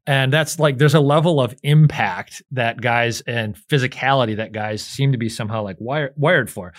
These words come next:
This is true. Interestingly, it's a true in the male of any species.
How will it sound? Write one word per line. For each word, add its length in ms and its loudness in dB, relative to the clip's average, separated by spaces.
This 160 4
is 160 0
true. 240 2
Interestingly, 580 2
it's 140 -2
a 60 -4
true 200 0
in 140 2
the 300 0
male 400 0
of 240 -4
any 240 -2
species. 640 -4